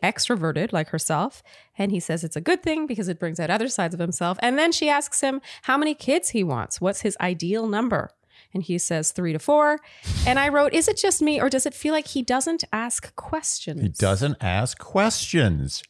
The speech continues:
Speaker 2: And I didn't notice it until you brought that up. Because I'm expecting Michelle to be like the, the, you know, the M C all
Speaker 1: Yeah.
Speaker 2: the time. But, uh, but he,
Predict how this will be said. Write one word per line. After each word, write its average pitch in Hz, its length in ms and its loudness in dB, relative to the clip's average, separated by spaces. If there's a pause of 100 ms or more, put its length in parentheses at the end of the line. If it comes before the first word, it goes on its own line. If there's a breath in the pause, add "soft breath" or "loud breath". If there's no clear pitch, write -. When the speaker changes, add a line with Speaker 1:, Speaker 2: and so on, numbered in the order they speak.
Speaker 2:
And 160 120 4
I 196 160 2
didn't 214 300 4
notice 208 400 4
it 156 80 4
until 127 220 4
you 143 120 4
brought 143 280 2
that 143 180 6
up. 110 300 2 (500 soft breath)
Because 156 240 4
I'm 156 160 4
expecting 151 800 2
Michelle 117 420 4
to 107 120 -2
be 104 140 2
like 101 300 2
the, 87 120 2 (120)
the, - 160 2 (240)
you 123 100 2
know, 107 140 6
the 104 200 2
M 120 200 4
C 90 420 0
all - 140 2
Speaker 1:
Yeah. - 160 4
Speaker 2:
the 233 60 2
time. 92 260 2
But, 131 220 2
uh, 151 120 2 (380 loud breath)
but - 280 0
he, 220 300 -2